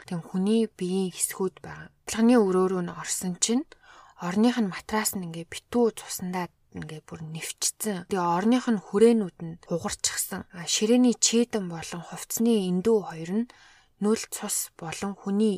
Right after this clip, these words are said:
эд болчихсон байсан. Энэ бол юу ч биш заяа. Цаашаа бааны өрөө рүү нь орсон чинь дээрээс хувцсны үлгүүр өлгөөд тэр хувцсны үлгүүрэн дээрээ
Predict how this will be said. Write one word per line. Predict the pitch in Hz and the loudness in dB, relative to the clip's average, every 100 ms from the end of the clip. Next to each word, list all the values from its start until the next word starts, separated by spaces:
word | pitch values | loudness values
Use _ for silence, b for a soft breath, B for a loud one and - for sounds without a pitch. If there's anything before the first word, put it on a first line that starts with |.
| - | -2
эд | 175 - - | -8 -8 -16
болчихсон | - - - - 160 156 | -14 -8 -6 -6 -8 -12
байсан. | - - 202 233 - _ _ - | -10 -8 -6 -8 -10 _ _ -2
Энэ | 208 247 240 | 6 8 8
бол | 190 - 190 | 4 -2 -4
юу | |
ч | - - | -2 -6
биш | - - | -6 -6
заяа. | 165 160 - | -8 -8 -8
Цаашаа | - 208 226 - 233 | -4 -2 0 0 0
бааны | 214 202 214 262 247 | 0 -2 2 4 4
өрөө | 190 175 170 | 4 -2 -4
рүү | 165 | -8
нь | 160 | -10
орсон | 156 - 202 190 | -6 -4 -4 -4
чинь | - 240 269 - | 0 0 -2 2
дээрээс | 190 208 220 220 - | 4 6 4 0 -6
хувцсны | - - 226 240 202 | -10 -2 4 4 4
үлгүүр | 170 170 180 180 170 | -2 -6 -4 -4 -8
өлгөөд | 160 - 175 202 - _ - | -10 -6 0 0 -2 _ -12
тэр | 190 | -12
хувцсны | - - - 233 | -12 -10 0 4
үлгүүрэн | 226 170 180 175 170 160 | 4 0 -8 -8 -8 -8
дээрээ | 165 190 | -4 -4